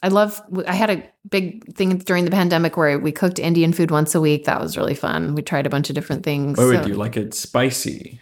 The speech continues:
Speaker 1: Oh, yes.
Speaker 2: Really?
Speaker 1: I love spicy.
Speaker 2: Ooh.
Speaker 1: Spicier the better.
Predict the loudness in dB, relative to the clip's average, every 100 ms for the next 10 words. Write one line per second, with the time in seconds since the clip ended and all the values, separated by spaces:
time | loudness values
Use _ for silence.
0 | 0 4 4 4 0 -4 -6 -8 -14 _
1 | -2 2 2 2 0 2 2 2 0 -2
2 | -10 -10 -12 -12 -14 -12 -6 -6 -6 -8
3 | -6 -6 -4 -6 -6 -6 -8 -10 -14